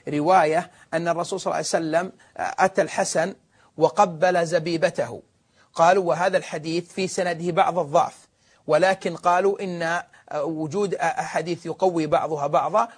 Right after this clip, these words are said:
ولكن الذي يظهر لي والله أعلم أن هذا الحديث ضعيف، ضعفه البيهقي وغيره، أن الحديث ضعيف ضعفه البيهقي وغيره، وذلك لأن في سنده محمد ابن أبي ليلى، وهو كما يقول أبو أحمد الحاكم:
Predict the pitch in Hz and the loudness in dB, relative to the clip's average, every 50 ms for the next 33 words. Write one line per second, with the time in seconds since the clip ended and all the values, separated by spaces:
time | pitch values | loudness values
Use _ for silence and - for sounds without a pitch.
0 | - - 185 185 185 175 180 - 165 160 160 156 160 151 147 160 156 143 151 165 | -4 0 2 2 2 0 -2 -4 -6 -4 -2 -2 -2 -2 0 -2 -4 -2 -2 -2
1 | 160 156 147 147 139 143 151 165 170 156 147 143 135 151 180 196 202 196 - - | -2 -2 -2 -4 -4 -2 2 2 4 4 2 0 -2 -2 -2 -4 -4 -8 -14 -20
2 | - - 175 175 165 165 165 170 175 170 165 143 - - 180 170 180 147 135 160 | -6 -4 -4 -2 -2 -2 0 0 -2 -2 -4 -6 -6 -8 -4 -4 -4 -4 -2 -4
3 | 143 120 175 170 135 - - _ _ _ _ _ _ - 156 165 120 147 180 175 | -2 -2 -2 -4 -4 -8 -12 _ _ _ _ _ _ -2 -2 0 2 2 0 0
4 | 185 160 151 147 143 139 170 170 160 160 156 - 214 202 185 175 151 160 147 127 | -2 -2 -2 -2 -2 0 -2 -2 0 -2 -4 -2 -2 0 0 0 0 -2 -4 -4
5 | 113 104 - _ - - _ - _ - 143 143 131 - 143 147 165 180 180 - | -8 -10 -10 _ -18 -20 _ -16 _ -8 -8 -8 -6 -6 -6 -2 -2 -2 0 0
6 | 180 165 180 160 165 185 170 131 - - _ - _ _ _ 160 165 - - 175 | 0 2 2 2 2 0 -4 -6 -10 -16 _ -20 _ _ _ 2 2 4 4 2
7 | 170 180 156 151 147 135 170 165 165 151 143 143 - 208 196 175 147 160 196 226 | 0 0 -2 -2 0 0 2 0 2 0 -2 -2 0 2 2 2 2 0 2 2
8 | 247 247 240 - - - _ 247 233 233 220 196 175 170 - 165 165 175 165 170 | 2 2 0 -4 -14 0 _ 4 6 6 6 4 2 0 0 -2 -2 -2 -4 -4
9 | 160 151 143 - 151 139 - 185 170 165 151 139 147 143 151 - - _ _ _ | -6 -6 -6 -6 -8 -6 -4 -4 -2 -2 -4 -6 -8 -8 -8 -10 -12 _ _ _
10 | _ - 170 170 165 - - 196 190 175 160 156 151 139 - - 156 147 165 160 | _ -8 -6 -6 -6 -2 -2 -2 -2 -2 -2 -4 -4 -6 -6 -8 -6 -4 -4 -4
11 | 160 170 165 - _ _ _ _ _ _ _ - 190 175 156 165 165 170 175 170 | -4 -6 -10 -16 _ _ _ _ _ _ _ 0 0 2 2 -2 -4 -4 -8 -10
12 | - _ _ _ _ _ _ 185 202 226 226 180 131 117 107 101 - _ - - | -16 _ _ _ _ _ _ 2 2 2 2 2 -2 -6 -10 -10 -12 _ -20 -12
13 | - - 190 160 160 165 175 170 170 170 - - 175 - - 170 160 160 151 147 | 0 2 2 2 2 2 4 4 4 2 -2 -8 -12 -2 -2 0 0 0 -2 -4
14 | 139 - - 165 156 156 - 151 147 147 160 165 160 - 180 151 143 143 127 - | -4 -4 -6 -6 -4 -4 -4 -4 -4 -2 -4 -4 -4 -6 -8 -8 -6 -8 -6 -4
15 | - 156 143 - - 202 208 | -4 -4 -4 -2 -4 -6 -6